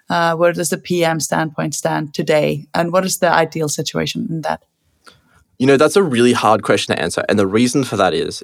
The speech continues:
Speaker 2: is that it's not consistent. So we have two main products of Culture Amp, engagement and performance. And the company, product teams are largely split that way. We also have a platform camp, which focus on the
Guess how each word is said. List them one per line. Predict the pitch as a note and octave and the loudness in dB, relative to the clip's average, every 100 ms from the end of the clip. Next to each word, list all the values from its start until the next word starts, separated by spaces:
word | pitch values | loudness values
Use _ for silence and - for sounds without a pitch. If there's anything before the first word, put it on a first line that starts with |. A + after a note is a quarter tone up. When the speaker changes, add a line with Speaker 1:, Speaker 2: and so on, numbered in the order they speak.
| - | -4
Speaker 2:
is | G2 | -2
that | F#2 E2 | 0 -2
it's | - - _ - | -4 -12 _ -2
not | G#2+ G2+ - | 0 0 -2
consistent. | F#2+ - - - - _ _ - - - _ _ | -6 -6 -10 -12 -20 _ _ -20 -20 -20 _ _
So | - - F2+ F2 | -6 -2 0 0
we | F2 G2 | 0 0
have | G#2 F#2+ F#2 - - - - | 2 2 2 -4 -16 -12 -4
two | - D3+ C#3+ | 2 4 4
main | B2 A2+ G#2+ G#2 | 4 2 2 0
products | F#2 E2+ | 0 -2
of | - | -2
Culture | F2+ - | -4 -2
Amp, | E2 - - | -8 -8 -6
engagement | G2 F2+ F2+ E2+ | 0 0 0 -6
and | |
performance. | - - E2 D2+ - | -6 -6 -4 -4 -8
And | F2+ | -8
the | - | -8
company, | - F#2+ - F#2 F2 | -4 -4 -4 -6 -4
product | - G#2 - | 0 0 0
teams | F#2+ F2+ | -4 -4
are | E2+ _ | -6 _
largely | A2 A2+ G2 | 2 2 2
split | G2 - D#2+ - | -6 -6 -6 -2
that | C#2+ | 0
way. | E2+ | 0
We | F2+ | 0
also | - | -2
have | - | -6
a | |
platform | - - - E2+ D#2+ | -4 -4 -4 -8 -6
camp, | D#2 D2+ | -8 -8
which | - - | -10 -6
focus | D2 - D#2+ | -6 -8 -12
on | |
the | D2+ | -12